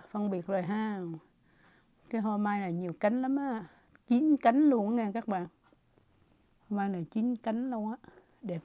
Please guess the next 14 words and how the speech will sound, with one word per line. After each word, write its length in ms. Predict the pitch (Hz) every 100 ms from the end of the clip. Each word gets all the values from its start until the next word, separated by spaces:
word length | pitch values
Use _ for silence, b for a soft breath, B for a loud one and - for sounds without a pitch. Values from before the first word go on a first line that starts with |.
| -
chưa? 540 | 226 214 202 180 170 - B B B B
Mời 180 | 196 170
các 160 | 214
bạn 240 | 226 170 170
thưởng 260 | - 170
thức 300 | 202 233 247
ha. 600 | - 233 247 233 214 185 170
Một 240 | 170 165 _ _
cây 260 | - 202 202
hoa 240 | 190 202
mai 360 | 202 202 196 196
này 200 | 190 170
nhà 340 | 170 175 151
mình 220 | 165 170